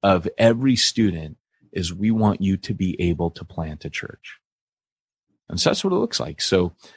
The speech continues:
um, anyways, uh, we'll assess you at the end of that year. You will get a certificate from the train station. Um, that will ensure that when you go somewhere, you can say, "Look, I had this year of training,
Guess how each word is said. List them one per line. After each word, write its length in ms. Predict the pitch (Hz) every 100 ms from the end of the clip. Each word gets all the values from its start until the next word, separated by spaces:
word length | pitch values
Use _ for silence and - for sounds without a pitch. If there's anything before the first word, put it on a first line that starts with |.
| - -
um, 400 | 98 95 87 - _ -
anyways, 640 | 190 120 87 87 - -
uh, 580 | - 92 90 85 80 80 - -
we'll 560 | - 67 76 76 135 160
assess 380 | - 147 147 151
you 120 | 131
at 120 | 117
the 100 | 117
end 100 | 120
of 60 | 117
that 180 | 107
year. 340 | 110 107 110 110
You 240 | 98 107
will 140 | 123 113
get 180 | 107
a 60 | 101
certificate 800 | - 85 - 113 123 110 117 - _ _ _ -
from 200 | 110 107
the 80 |
train 300 | 95 107 101
station. 720 | 95 - 98 92 104 98 95 87 -
Um, 440 | 85 82 80 78
that 240 | - 104 107
will 340 | 101 95 87 _
ensure 500 | - 95 92 - 113
that 160 | 98 87
when 140 | 95
you 80 | 104
go 200 | 104 101
somewhere, 300 | 101 98 95
you 120 | 85
can 120 | 92 87
say, 160 | 87
"Look, 200 | 92 92
I 60 | 76
had 200 | 87 87
this 180 | 85 -
year 160 | 98
of 120 | 80
training, 480 | - 127 143 151 156